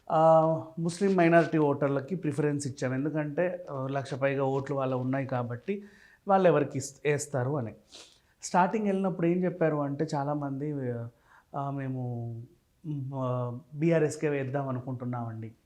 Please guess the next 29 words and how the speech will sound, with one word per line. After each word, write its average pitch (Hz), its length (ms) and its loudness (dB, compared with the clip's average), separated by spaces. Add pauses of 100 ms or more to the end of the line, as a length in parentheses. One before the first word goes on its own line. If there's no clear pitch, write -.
(100)
అని, 185 120 -2
అని 151 260 -2
చెప్పారు. 135 380 -2
అదే 185 180 0
ఎందుకండి, 185 720 -2
దేనికి 156 380 -2
రీజన్ 165 340 0
ఏంటి? 135 380 -2 (600)
లేదు, 147 220 4
లేదు, 120 200 0
మాగంటన్న 127 680 -2
ఉన్నప్పుడు 127 520 -6
మాకు 113 340 -10 (120)
చాలా 113 420 -6
మంచి 113 280 -12
చేశాడు 113 640 -12 (120)
అందుకని 127 320 -6
చెప్పేసి. 107 520 -14 (640)
So 196 80 0
ఇక్కడ 151 600 2
మేము 165 140 2
సర్వే 165 300 6
చేయడమే 196 440 4
కాదు, 175 200 0
సలహాలు 175 400 2
కూడా 170 160 0
ఇచ్చాము. 143 460 -2
Of - 160 -4
course, 120 280 -4